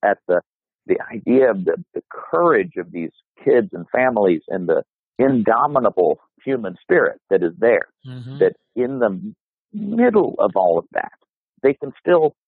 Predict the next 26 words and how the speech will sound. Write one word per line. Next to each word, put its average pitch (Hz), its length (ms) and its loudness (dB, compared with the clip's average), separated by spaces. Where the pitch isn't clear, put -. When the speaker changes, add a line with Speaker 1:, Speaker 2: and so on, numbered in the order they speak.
Speaker 1:
be 127 240 2
wanting 135 720 0
us 131 220 0
to 120 80 0
come 120 300 -4
in 113 400 2
and 101 160 0
break 104 260 2
up 104 140 -2
the 101 80 0
room 95 340 0
and 92 120 -6
to 92 100 0
laugh 92 360 2
and 90 160 -12
to 98 100 -2
enjoy 90 440 2
and 90 100 -10
to 87 80 -2
be 92 240 -4
what 92 160 2
I 92 100 0
consider 95 540 0
your 95 140 2
best 98 260 0
human. 120 480 -2